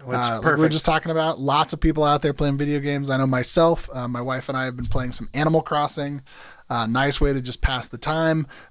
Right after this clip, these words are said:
Speaker 2: Very peaceful, right? This is not like, uh, you know, the world's out there dealing with this global pandemic. Let's get inside and deal with the pandemic.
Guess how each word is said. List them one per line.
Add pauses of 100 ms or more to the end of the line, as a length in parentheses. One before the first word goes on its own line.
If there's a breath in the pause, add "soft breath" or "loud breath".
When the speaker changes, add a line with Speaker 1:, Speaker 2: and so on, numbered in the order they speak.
Speaker 2:
Very
peaceful,
right?
This
is
not
like,
uh,
you
know,
the
world's
out
there
dealing
with
this
global
pandemic.
Let's
get
inside
and
deal
with
the
pandemic.